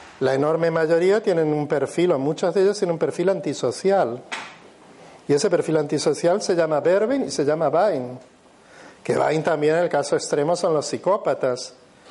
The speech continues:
que son por cada, ¿cuál es la proporción? Habrá un setenta, ochenta por ciento de psicópatas masculinos. Es un, y eso es el Wein, ¿eh? El Wein primario.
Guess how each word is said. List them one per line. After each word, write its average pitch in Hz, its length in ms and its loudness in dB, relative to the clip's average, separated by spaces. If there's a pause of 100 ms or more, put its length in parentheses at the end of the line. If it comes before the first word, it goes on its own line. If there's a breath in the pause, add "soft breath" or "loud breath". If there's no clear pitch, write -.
(220 loud breath)
que - 500 -2
son 143 380 -2
por 131 180 -2
cada, 147 720 0 (460 loud breath)
¿cuál 165 220 2
es 147 100 -4
la 160 100 0
proporción? 165 760 0
Habrá 139 280 2
un 147 320 0
setenta, 156 760 0
ochenta 147 380 -2
por 147 160 -2
ciento 151 300 0
de 180 80 0
psicópatas 139 800 -4 (500 loud breath)
masculinos. 143 800 0
Es - 120 -10
un, 131 120 0
y 139 60 4
eso 151 200 2
es - 100 -2
el 151 120 2
Wein, 165 400 0
¿eh? 143 100 0
El 202 120 -2
Wein 139 260 0
primario. 139 680 0